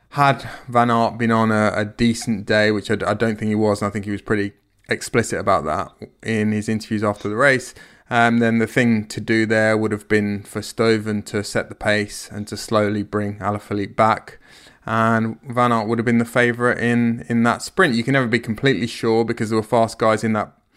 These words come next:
in that group. Sénéchal was a threat, Colbrelli, Nizzolo, they were all threats, so he, he might still have finished fourth, but, um, I thought they rode the, the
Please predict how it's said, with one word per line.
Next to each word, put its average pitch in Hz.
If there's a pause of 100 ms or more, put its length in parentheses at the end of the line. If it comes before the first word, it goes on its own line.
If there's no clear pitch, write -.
(260)
in 127
that 104
group. 120
Sénéchal 113
was 110
a 110
threat, 113
Colbrelli, 110 (100)
Nizzolo, 107
they 104
were 104
all 107 (120)
threats, -
so 101
he, 107 (100)
he -
might 117
still -
have 113
finished 107
fourth, 131
but, 110 (480)
um, 120
I 120
thought -
they 123
rode 123
the, 120
the 117